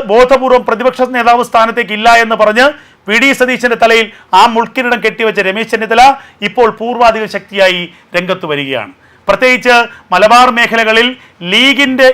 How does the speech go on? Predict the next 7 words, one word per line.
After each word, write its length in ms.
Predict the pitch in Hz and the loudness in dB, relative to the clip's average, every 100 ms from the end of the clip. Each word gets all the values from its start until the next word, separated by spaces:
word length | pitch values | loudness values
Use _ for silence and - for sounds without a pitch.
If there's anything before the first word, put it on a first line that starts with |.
| 220 | 2
വലിയ 200 | 214 247 226 | -2 -2 -4
പിന്തുണയോടുകൂടി 600 | 208 214 196 156 156 101 _ _ _ _ _ _ _ - 156 | -6 -4 -4 -4 -8 -12 _ _ _ _ _ _ _ -6 -2
രമേശ് 240 | 202 247 | 0 0
ചെന്നിത്തലയുടെ 340 | 285 262 262 247 | 0 0 0 0
പ്രത്യേകത 320 | 220 247 254 254 | 0 2 2 2
എന്ന് 100 | 240 | 2
പറയുന്നത് 360 | 196 190 175 | 0 0 2